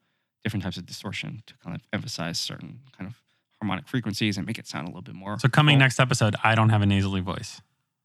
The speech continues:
Speaker 1: I mean, you sound fine.
Speaker 2: <laughs> Well, everybody always sounds stupid to themselves when they listen to themselves.
Speaker 1: Everybody thinks that they sound stupid on recording, which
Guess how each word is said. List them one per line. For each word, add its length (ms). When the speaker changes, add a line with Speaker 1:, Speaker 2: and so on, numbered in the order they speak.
Speaker 1:
I 40
mean, 100
you 80
sound 240
fine. 420
Speaker 2:
<laughs> 40
Well, 200
everybody 320
always 180
sounds 380
stupid 360
to 40
themselves 460
when 60
they 60
listen 280
to 40
themselves. 320
Speaker 1:
Everybody 460
thinks 300
that 80
they 100
sound 240
stupid 220
on 80
recording, 400
which 420